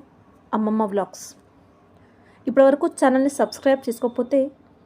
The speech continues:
సబ్స్క్రైబ్ చేసుకోండి. జనవరి. జనవరిలో పుట్టిన స్త్రీలు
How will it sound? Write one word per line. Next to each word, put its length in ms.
సబ్స్క్రైబ్ 540
చేసుకోండి. 440
జనవరి. 520
జనవరిలో 600
పుట్టిన 340
స్త్రీలు 500